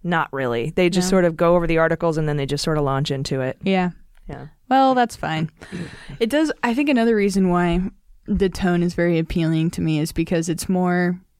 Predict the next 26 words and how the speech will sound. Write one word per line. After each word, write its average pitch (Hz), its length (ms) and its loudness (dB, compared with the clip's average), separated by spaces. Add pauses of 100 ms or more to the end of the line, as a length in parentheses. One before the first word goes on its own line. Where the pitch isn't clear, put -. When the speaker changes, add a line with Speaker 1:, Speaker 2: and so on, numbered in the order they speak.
(480)
Speaker 2:
conclusory. 226 1200 0 (340)
Is 202 80 -2
Speaker 1:
Mm. - 40 -2
Speaker 2:
that 240 120 2
a 285 60 2
word? 294 360 2
Speaker 1:
Mm-hmm. 214 160 -14 (240)
Speaker 2:
Okay. 185 300 0 (400)
Or 202 160 4
conclusive? 240 1000 0 (300)
What's 254 140 -2
Speaker 1:
Yep. 233 80 4
Speaker 2:
the 185 60 0
difference? 156 440 -4 (140)
Speaker 1:
Um, 208 340 6 (280)
no, 226 340 0
those 233 200 2
are 202 160 2 (680)
Speaker 2:
F-, - 140 -10
acceptable? 240 640 0
Speaker 1:
along 190 280 4
the 170 60 2
same 160 220 0
lines. 165 260 2
And, 180 100 2
Speaker 2:
Perfect. 208 520 0